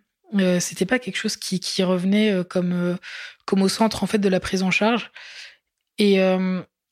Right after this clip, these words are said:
voilà, je, j'ai, j'ai demandé à être hospitalisée, et quand je l'ai été, on m'a, on m'a demandé de, de lire un livre que j'ai lu donc dans, dans la journée, et le lendemain, euh, on m'a demandé finalement ce que j'avais pensé de ce livre.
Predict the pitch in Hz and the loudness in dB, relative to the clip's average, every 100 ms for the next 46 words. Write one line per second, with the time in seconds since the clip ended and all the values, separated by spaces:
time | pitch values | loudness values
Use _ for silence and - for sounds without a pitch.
0 | - 196 185 190 185 185 185 190 214 269 | 0 2 2 2 2 2 2 4 4 4
1 | 233 208 - - 180 175 175 226 220 - | 2 0 -4 -4 -2 0 0 0 0 2
2 | 226 196 196 185 185 - 233 254 _ _ | 2 4 4 4 2 2 0 0 _ _
3 | _ - 196 190 180 175 170 165 185 190 | _ 2 4 4 4 2 0 -4 -6 -4
4 | 180 175 196 220 190 190 180 170 180 214 | -2 0 2 2 0 -2 0 0 0 0
5 | 196 175 214 185 170 - - - - _ | 0 -2 -2 -4 -8 -12 -20 -20 -20 _
6 | _ _ - 175 170 185 180 175 170 170 | _ _ -2 0 2 0 -2 -2 0 0
7 | 170 175 180 175 175 175 180 240 277 - | 0 0 2 0 0 0 2 0 -2 0
8 | 180 180 175 175 180 180 226 - - - | 2 2 2 0 2 2 2 0 -10 -16
9 | - - _ _ _ - 190 185 180 175 | -16 -18 _ _ _ -2 2 4 2 2
10 | 180 170 170 214 - - 170 170 220 214 | 0 0 0 0 -2 -4 -2 0 0 -2
11 | 156 147 - - - 170 180 180 156 - | -6 -14 -10 -6 -2 0 0 -2 -6 -6
12 | - - 160 226 - | -6 -6 -10 -12 -16